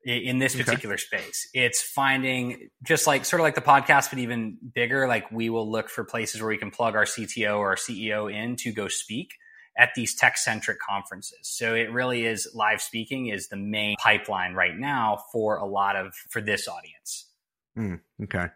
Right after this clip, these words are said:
Speaker 2: Okay, interesting. And so, and that's a pretty common strategy, right?
Speaker 1: Mm.
Speaker 2: To, to get your C E O as a featured speaker. In your experience, what makes that work?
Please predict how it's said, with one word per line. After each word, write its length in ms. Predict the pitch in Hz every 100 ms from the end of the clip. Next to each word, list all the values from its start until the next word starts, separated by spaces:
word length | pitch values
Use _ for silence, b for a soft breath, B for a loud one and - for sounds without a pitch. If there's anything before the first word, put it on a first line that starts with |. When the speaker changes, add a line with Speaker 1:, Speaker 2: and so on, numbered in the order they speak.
| _ _ B B -
Speaker 2:
Okay, 340 | - 147 117
interesting. 560 | 147 - 135 - 120 110
And 120 | 117
so, 240 | - 151 - B
and 120 | 196 247
that's 160 | 240
a 20 |
pretty 240 | 165 170 135
common 340 | 135 113 104
strategy, 640 | - 107 98 95 92 104 113
right? 320 | 95 101 113
Speaker 1:
Mm. 60 | 104
Speaker 2:
To, 140 | 95
to 140 | - 95
get 220 | 101 107
your 100 | 104
C 320 | - 110 104
E 60 | 98
O 120 | 92
as 120 | 90
a 40 |
featured 440 | 90 113 107 101 -
speaker. 560 | - 104 92 117 110 - B B B B
In 160 | 170
your 220 | 180 269 294
experience, 960 | - - 151 147 143 127 123 - - b b b -
what 340 | 123 233 -
makes 480 | 156 120 139 - -
that 260 | 110 98 98
work? 360 | 95 71 -